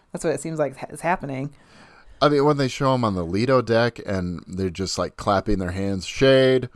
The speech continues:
Speaker 2: Umbrella automatically comes over and gives 'em shade, even though the sun is fake. And it's always the same temperature. Um,
Speaker 1: It's seventy-two and balmy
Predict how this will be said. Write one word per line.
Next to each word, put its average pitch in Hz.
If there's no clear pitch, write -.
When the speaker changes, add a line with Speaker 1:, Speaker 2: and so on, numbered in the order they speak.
Speaker 2:
Umbrella 101
automatically 95
comes 92
over 90
and 82
gives 82
'em 69
shade, 123
even 90
though 85
the 76
sun 92
is -
fake. 117
And 120
it's 113
always 120
the 110
same 110
temperature. 101
Um, 85
Speaker 1:
It's 160
seventy-two 294
and 339
balmy 311